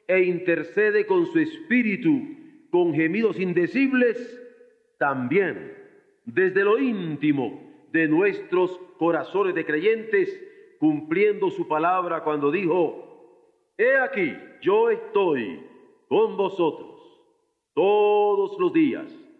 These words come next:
hasta el fin del mundo". Esta es la segunda venida de Cristo, reconocido por el apóstol Pedro como el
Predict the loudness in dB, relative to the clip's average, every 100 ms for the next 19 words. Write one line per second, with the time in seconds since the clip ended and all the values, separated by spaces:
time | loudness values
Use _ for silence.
0 | _ _ -4 -2 -2 -2 -2 -2 -2 0
1 | 2 0 -4 -12 -20 _ _ -2 0 0
2 | -2 -4 -8 -14 -20 _ _ _ _ _
3 | _ _ _ _ _ _ _ _ _ 0
4 | 0 0 0 -2 0 0 0 0 2 2
5 | 2 0 -2 -4 -10 -20 -20 _ _ 0
6 | 2 2 2 2 0 0 0 0 -2 -12
7 | -18 -20 _ _ _ _ _ _ _ _
8 | _ _ -2 2 2 2 0 0 0 0
9 | 2 2 0 -4 -14 -20 -18 0 2 2
10 | 0 0 0 0 0 2 2 2 0 2
11 | 2 0 -2 -10 -20 -20 -2 0 2 2
12 | 0